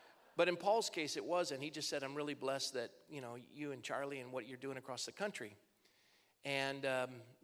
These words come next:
so we stayed in touch, and I, I, Charlie and I were going to an event in Boise, and Coeur d'Alene's not too far. And I said, "Hey, Paul, what if we came and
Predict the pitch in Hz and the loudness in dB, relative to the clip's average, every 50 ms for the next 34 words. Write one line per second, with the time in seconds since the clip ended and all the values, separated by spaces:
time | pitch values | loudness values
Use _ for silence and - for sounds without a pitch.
0 | - - - - - 190 190 180 - 196 190 180 160 190 175 - 185 175 170 160 | -20 -12 -8 -4 -2 -2 -2 0 0 0 0 0 0 -2 -2 -2 -2 -2 -2 -2
1 | 151 - - 151 156 143 - - _ - - _ _ - - - - 175 185 202 | -4 -6 -8 -8 -8 -8 -10 -16 _ -20 -20 _ _ -14 -10 -4 0 2 2 2
2 | 196 175 160 156 165 170 151 147 160 160 160 156 143 139 131 143 139 139 143 123 | 2 0 0 0 0 0 0 0 0 0 0 -2 -2 0 -2 -2 -2 -2 -4 0
3 | 131 135 143 139 - 160 165 160 147 123 123 - - 175 156 147 139 143 151 143 | 0 0 0 0 -2 -4 -4 -4 -6 -8 -8 -6 -4 -4 -2 -2 -2 -4 -4 -6
4 | - 135 127 - - - 139 - - 113 123 127 147 151 147 135 127 123 123 - | -6 -6 -8 -8 -8 -10 -12 -4 -2 -2 -2 -2 -2 -4 -6 -6 -8 -8 -6 -4
5 | 147 131 151 202 196 165 - - - - - - - - _ _ _ _ - 233 | -4 -2 -2 -4 -4 -4 -10 -16 -20 -20 -20 -20 -20 -20 _ _ _ _ -4 -2
6 | 247 226 220 214 247 294 285 - - 214 220 208 175 - - 196 196 196 196 185 | 0 0 0 0 0 -2 -4 -6 -8 -8 -8 -8 -8 -6 -6 -4 -2 -2 -2 -2
7 | 160 147 | -2 -4